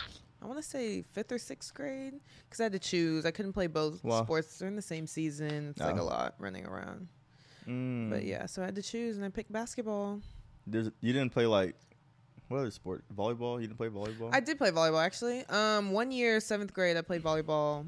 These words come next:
Speaker 1: Did not like it.
Speaker 2: You don't like it? I'm cold at
Speaker 1: Nah.
Speaker 2: volleyball.
Speaker 1: I'm sure you are. I can't really, I'm not good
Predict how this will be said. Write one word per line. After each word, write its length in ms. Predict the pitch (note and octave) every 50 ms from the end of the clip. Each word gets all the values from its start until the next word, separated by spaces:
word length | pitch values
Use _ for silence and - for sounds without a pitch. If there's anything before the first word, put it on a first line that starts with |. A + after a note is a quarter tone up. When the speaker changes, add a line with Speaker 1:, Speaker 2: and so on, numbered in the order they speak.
| F3+ - - - _ _ _ _ _
Speaker 1:
Did 140 | - E3+ D#3+
not 200 | D#3 D3+ D3+ - -
like 240 | - - D#3 - E3
it. 180 | E3 D#3+ D#3+ - -
Speaker 2:
You 220 | G2+ G#2+ G#2+ G#2
don't 140 | G#2 G2 F#2+
like 140 | G2 A2 A2+
it? 60 | A2 -
I'm 120 | D#3 D#3
cold 300 | - - - F#2+ F#2 F2+
at 100 | F2 E2+
Speaker 1:
Nah. 60 | F2 E2
Speaker 2:
volleyball. 320 | E2+ E2 E2 E2 F2 G#2 G#2+ _ _ _ - _ _ _ _ -
Speaker 1:
I'm 80 | G3 A3+
sure 160 | - C#4+ C#4+
you 140 | C#4+ C#4 C4+
are. 340 | C4 G3+ F3+ E3 D#3 D3 D#3 -
I 120 | - A#3+ G#3
can't 180 | - C4 B3+
really, 240 | A#3 G#3+ G3 F3 D3+ D3 _ _ - -
I'm 80 | F#3+ G#3
not 140 | A#3+ C4 - F3+
good 340 | E3+ F3 E3+ E3 D3 D#3+